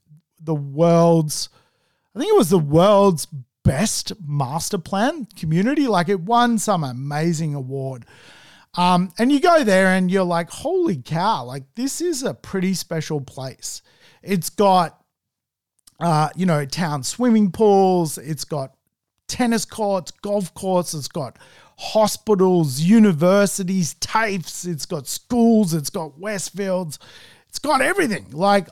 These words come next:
you, like, it's got train line. It's got, um, private schools. It's got, uh, you know, greater,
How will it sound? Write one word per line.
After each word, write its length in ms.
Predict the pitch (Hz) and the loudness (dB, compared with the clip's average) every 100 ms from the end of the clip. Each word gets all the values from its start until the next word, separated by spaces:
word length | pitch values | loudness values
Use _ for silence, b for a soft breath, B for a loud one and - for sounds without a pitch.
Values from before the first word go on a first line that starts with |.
| - | -12
you, 260 | 175 226 202 | -4 -2 -4
like, 320 | 180 208 202 - b | -2 0 0 -2 b
it's 100 | b | b
got 220 | - 156 - | -4 -4 -2
train 640 | - 208 214 233 240 233 | -2 4 4 6 4 6
line. 600 | 233 220 214 214 208 190 b b b b | 4 4 2 2 0 -4 b b b b
It's 280 | 208 196 - | -2 -2 -2
got, 540 | - 196 175 170 - - | 0 4 4 0 -6 -2
um, 400 | 170 160 151 139 | 0 2 -2 -6
private 560 | - 196 196 214 208 165 | -4 2 4 4 2 -2
schools. 840 | - - 196 190 190 190 185 - b b b b b b - | -4 -4 0 2 2 0 -2 -6 b b b b b b -6
It's 320 | 170 139 - | -6 -4 -6
got, 720 | - 175 165 156 - - - - | 0 2 2 0 -8 -8 -8 -2
uh, 240 | 165 151 139 147 | 0 0 -2 -4
you 140 | 180 | -4
know, 100 | 165 | -2
greater, 460 | 143 170 180 180 | -2 0 2 2